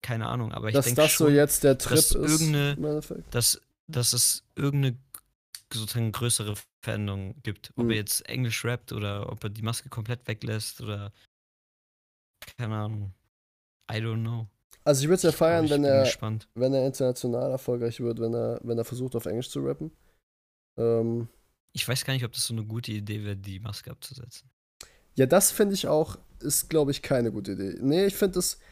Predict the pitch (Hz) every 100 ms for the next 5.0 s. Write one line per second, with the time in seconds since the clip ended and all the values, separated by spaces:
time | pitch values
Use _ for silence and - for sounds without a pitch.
0 | - _ 147 - 180 170 - 185 202 -
1 | 185 185 175 - 165 165 - - 180 -
2 | - 135 135 131 131 131 135 135 135 143
3 | 139 143 _ - 113 127 156 175 175 -
4 | 123 107 131 147 139 151 - 151 151